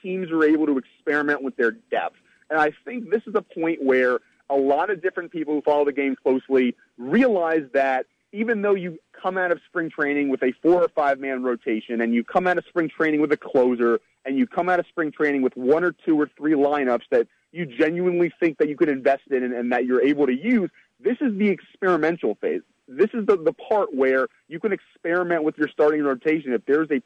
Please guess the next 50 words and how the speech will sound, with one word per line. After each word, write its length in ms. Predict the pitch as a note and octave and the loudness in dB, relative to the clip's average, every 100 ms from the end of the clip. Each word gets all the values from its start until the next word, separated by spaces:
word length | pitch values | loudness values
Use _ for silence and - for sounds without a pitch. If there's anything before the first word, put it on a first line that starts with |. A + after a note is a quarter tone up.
| - | -6
prospect, 560 | G#3+ B3+ - C3 G#2+ - | -4 -4 -2 -2 -2 -2
for 160 | A#2+ | -4
example, 500 | A2 A2+ G#2+ G2+ F#2+ - _ - | -2 -2 -2 0 -2 -4 _ 0
that 140 | C#3+ | 0
is 80 | D3 - | 0 -2
producing 500 | D3 D3 F#3+ E3 C3+ | -2 -2 -2 0 0
in 120 | B2 | 2
double 240 | C#3+ C#3+ | 0 2
or 80 | D#3 | 0
triple 400 | B2+ E3+ - D#3 | 0 -4 0 2
A, 180 | F3+ C3+ - _ | 2 -2 -6 _
and 120 | C3 | -10
you 140 | D3 E3 | 0 0
have 120 | D#3+ | 2
a 40 | C#3+ | 0
guy 460 | C3 D3 D#3 D#3 - _ _ | -2 0 -2 -4 -8 _ _
struggling 320 | - E3+ E3+ | -4 -2 0
in 60 | D#3 | -2
the 60 | C#3 | 0
back 260 | D3 D3+ E3+ | 0 0 0
end 100 | D3+ | 0
of 60 | C#3 | 0
that 160 | C#3 | 0
rotation, 680 | C#3 B2 - A3 G#3 B2+ B2 - _ _ | -2 -4 0 -2 0 -2 -4 -8 _ _
this 240 | A#2+ F3 - | -4 -4 -2
is 100 | F3 | 0
the 100 | C3+ | 0
point 360 | - A3+ A3 | 2 0 2
where 80 | D3+ | 2
you 80 | C#3+ | 2
could 120 | D3 | 2
experiment 560 | C#3 - - E3 E3 D3 | -2 -2 -2 -2 0 -4
and 80 | C3+ | -2
give 120 | D#3+ | 0
that 180 | D3+ C#3+ | 0 0
guy 200 | D3 D3 | 0 0
an 80 | C#3 | -2
opportunity. 680 | C#3 B2+ - G#3+ G#3 D#3+ | -2 -6 -8 -6 -2 0
And, 120 | C#3 A#2+ | 0 0
and 80 | C3+ | 0
I 80 | |
think 280 | - B3 A3 - _ A#2+ | 0 -2 -4 -8 _ -8
that 240 | D3 E3+ - | -2 -2 -2
guy 280 | D#3+ G3+ F3 | -2 0 -2
is 140 | C3 | -2
not 180 | D3 D#3 | -2 -4
the 80 | D3 | -2
guy 200 | D3 D3+ | 0 0
that 120 | - | -2
gets 160 | C3 | -4